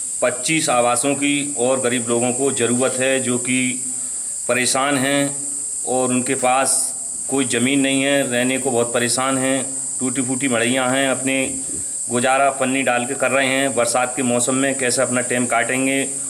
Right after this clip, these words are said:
उनके बच्चे भी परेशान हैं, आवास की बहुत आवश्यकता है। और हमारे यहाँ ग्राम गंदूपुरा में कोई सफाई कर्मी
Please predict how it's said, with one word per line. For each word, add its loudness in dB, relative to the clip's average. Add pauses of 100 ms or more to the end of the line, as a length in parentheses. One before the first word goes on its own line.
(240)
उनके 0
बच्चे 0
भी 2
परेशान 0
हैं, -2 (200)
आवास 2
की -2
बहुत 0 (680)
आवश्यकता 0
है। 2 (460)
और 0 (600)
हमारे 0
यहाँ 0 (760)
ग्राम 0
गंदूपुरा 0
में -2
कोई 2
सफाई 0
कर्मी 0